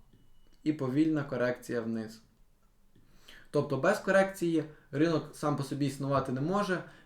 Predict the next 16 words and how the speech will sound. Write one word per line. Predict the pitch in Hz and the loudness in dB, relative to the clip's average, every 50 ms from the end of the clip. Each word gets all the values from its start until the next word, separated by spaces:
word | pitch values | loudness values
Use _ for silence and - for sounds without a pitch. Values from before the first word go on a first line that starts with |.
| - - - | -20 -10 -4
і | 147 170 175 | 0 0 2
завжди | 143 143 135 123 123 151 156 | 2 2 0 0 2 2 2
будуть | 147 127 143 151 143 135 127 - | 2 2 0 0 0 0 -2 -4
корекції. | - 131 131 123 117 113 - - - 113 117 127 - - _ _ _ _ _ _ _ - - - _ _ _ _ _ _ _ _ _ _ _ _ - - - - - - - - | -4 0 2 2 2 2 -2 -10 -14 -14 -14 -14 -16 -20 _ _ _ _ _ _ _ -20 -20 -20 _ _ _ _ _ _ _ _ _ _ _ _ -20 -20 -20 -20 -20 -20 -20 -10
Імпульсний | 160 156 151 156 151 151 - 143 139 139 | -8 -6 -4 -4 -4 -4 -4 -6 -4 -4
рух. | 139 135 131 - - - _ - - - - | -4 -4 -6 -8 -14 -20 _ -20 -20 -16 -6
Ось. | 120 117 113 113 - - - - _ - - - - - - - - - - - | -4 -2 -2 -4 -6 -14 -20 -20 _ -20 -20 -20 -20 -20 -20 -20 -20 -20 -20 -12
Е, | - 120 117 117 113 110 107 - - - _ _ _ | -6 -4 -2 0 0 -2 -4 -6 -12 -20 _ _ _
якщо | 139 - - 190 180 | -8 -2 0 -2 0
це | - 156 | 0 0
зрозуміло, | 139 143 139 135 135 151 175 202 220 214 202 190 190 - - - | 0 0 0 0 0 -2 -2 0 0 0 -2 -4 -6 -10 -16 -2
то | - 165 170 170 165 - - - - - | 0 0 0 0 -2 -6 -10 -16 -14 -6
перейдемо | - 135 135 135 135 151 156 156 147 127 | -4 -2 0 2 2 2 4 4 2 2
до | 127 135 131 | 2 2 0
несхідного | 135 123 - - 139 131 135 123 117 117 | 0 -2 -2 -4 -4 -2 -2 -2 -2 -4
тренду. | - - 120 113 110 110 104 - - | -4 -4 -4 -4 -4 -4 -6 -10 -14